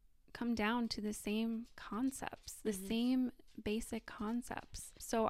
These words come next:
Speaker 1: I do think that it's important to find a resource that resonates with you. And I resonate just w-, with both of those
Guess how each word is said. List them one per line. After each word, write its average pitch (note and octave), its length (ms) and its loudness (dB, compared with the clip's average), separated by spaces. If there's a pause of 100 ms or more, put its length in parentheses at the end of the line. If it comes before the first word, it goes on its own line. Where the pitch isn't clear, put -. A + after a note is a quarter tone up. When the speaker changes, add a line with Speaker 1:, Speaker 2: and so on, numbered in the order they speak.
Speaker 1:
I A#3 60 6
do C4+ 160 4
think C4+ 200 4
that A3+ 100 2
it's G#3 140 -4
important G#3 360 -2
to - 100 -6
find A3 240 0
a G#3 60 2
resource G3 380 0
that - 160 -2
resonates G3 420 -2
with G3+ 160 -4
you. G3+ 140 4
And G3 200 0 (680)
I A#3+ 140 6
resonate G#3+ 460 4 (380)
just - 280 -2 (300)
w-, F#3+ 260 -8
with A3 180 4
both C4+ 220 8
of G3+ 120 2
those - 300 -4